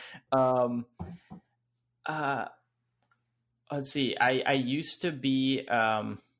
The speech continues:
I was briefly a D J at my college, and my name there was D J Gelly Belly,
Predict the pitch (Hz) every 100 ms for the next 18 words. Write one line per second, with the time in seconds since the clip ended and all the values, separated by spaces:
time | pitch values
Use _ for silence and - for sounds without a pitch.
0 | _ _ _ _ _ _ 131 127 107 98
1 | 113 131 135 135 131 123 - - 113 107
2 | 104 101 101 101 113 117 131 123 120 107
3 | 101 95 107 107 117 131 123 - - 113
4 | 104 104 104 107 107 101 104 107 113 110
5 | 104 98 92 110 98 107 101 101 104 110
6 | 117 123 135 143 139